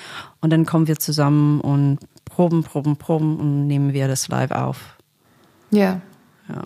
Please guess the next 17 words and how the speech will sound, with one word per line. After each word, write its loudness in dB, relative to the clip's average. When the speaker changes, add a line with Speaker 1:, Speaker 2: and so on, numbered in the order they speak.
Speaker 2:
Extrem 0
super, 2
ähm, 0
Ensemble 2
auch. -4
Also 2
Speaker 1:
Ach, -2
Speaker 2:
jede 2
einzelne 2
Speaker 1:
ja. 0
Speaker 2:
Sängerin 2
in 4
diesem 0
Ensemble 0
wirkt -2
auch -4
so 0